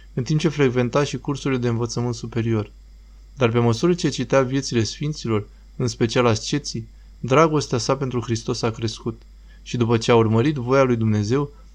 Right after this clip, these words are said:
el a plecat în insula Chios în o mie opt sute șaizeci și șase. În vizită la insula Chios, cineva poate observa mai întâi parfumul,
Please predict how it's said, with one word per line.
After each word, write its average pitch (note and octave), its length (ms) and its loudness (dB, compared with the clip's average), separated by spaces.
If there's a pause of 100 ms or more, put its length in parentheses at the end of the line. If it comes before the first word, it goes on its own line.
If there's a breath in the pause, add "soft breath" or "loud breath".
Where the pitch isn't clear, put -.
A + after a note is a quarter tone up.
(120)
el C3+ 160 4
a C3 60 6
plecat C3 420 0
în C3 100 0
insula B2+ 300 0
Chios B2+ 500 -2
în B2 140 -4
o A2+ 60 2
mie A#2+ 160 0
opt A#2+ 120 -4
sute - 180 -6
șaizeci A2 360 -2
și A2 100 -8
șase. A2 400 -2 (920 soft breath)
În A#2 140 4
vizită F#3 300 2
la D3 120 4 (120)
insula C#3+ 320 0
Chios, D3 400 -2
cineva C3 480 0 (260 loud breath)
poate D#3+ 240 4
observa C#3 380 2
mai C#3 140 0
întâi C3+ 200 -4
parfumul, B2 720 0